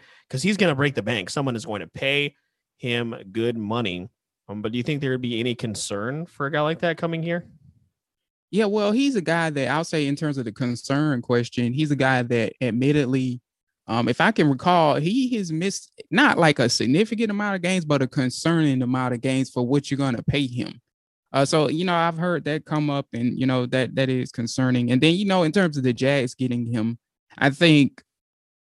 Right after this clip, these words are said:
Speaker 2: what you have to ask yourself is the question we were asking ourselves last week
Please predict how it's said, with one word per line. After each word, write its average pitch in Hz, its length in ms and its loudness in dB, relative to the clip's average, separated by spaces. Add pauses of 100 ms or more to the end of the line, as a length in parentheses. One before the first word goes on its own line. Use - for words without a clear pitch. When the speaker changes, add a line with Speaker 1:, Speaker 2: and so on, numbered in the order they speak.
(200)
Speaker 2:
what 139 280 4
you 143 80 4
have 139 140 6
to - 120 -2
ask 127 280 0
yourself 127 480 -2 (100)
is 120 480 -2 (100)
the 160 60 4
question 190 360 4
we 196 100 2
were 190 100 4
asking 185 240 0
ourselves 190 400 -4
last 208 420 -4
week 123 240 -6